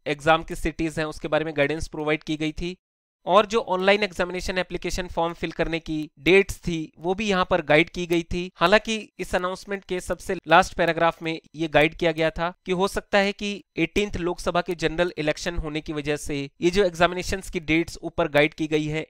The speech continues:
इनको पोस्टपोन किया जा सकता है। लेकिन अब सवाल ये आता है कि जब आईसीआई ने जून दो हज़ार चौबीस के एग्जाम फॉर्म भी फिल करवा दिए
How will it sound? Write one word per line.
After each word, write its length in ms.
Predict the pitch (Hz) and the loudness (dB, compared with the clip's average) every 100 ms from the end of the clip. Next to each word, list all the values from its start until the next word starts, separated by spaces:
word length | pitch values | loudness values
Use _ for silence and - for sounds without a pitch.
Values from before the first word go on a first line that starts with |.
| - | -4
इनको 300 | 165 - 175 | -4 -2 -4
पोस्टपोन 580 | - 165 - 170 165 151 | -4 -8 -2 -2 -2 -4
किया 200 | 143 151 | 2 2
जा 160 | 165 160 | 4 2
सकता 360 | - - 165 | 0 -6 -2
है। 220 | 170 165 180 | 0 0 -2
लेकिन 260 | 165 233 220 | -2 0 0
अब 100 | 208 | 0
सवाल 360 | - 165 180 | 0 2 2
ये 140 | 180 180 | 2 2
आता 260 | 175 170 | 2 0
है 220 | 170 160 - _ | -2 -4 -6 _
कि 60 | 180 | 0
जब 200 | 185 180 | 4 6
आईसीआई 400 | 175 - 196 190 | 6 4 0 0
ने 260 | 160 151 160 _ _ _ _ _ _ _ _ _ - | -2 -4 -8 _ _ _ _ _ _ _ _ _ -14
जून 260 | 143 185 214 | -4 -2 2
दो 120 | 202 | 2
हज़ार 160 | 202 | 2
चौबीस 340 | 202 180 175 - | 2 0 -2 -2
के 100 | 175 | -2
एग्जाम 340 | 151 156 170 | 2 2 2
फॉर्म 300 | 175 165 160 | 2 -2 -2
भी 160 | 143 180 | -4 -4
फिल 200 | - 175 | -4 -4
करवा 340 | 165 156 156 | -2 2 2
दिए 340 | 151 156 160 | 2 0 -2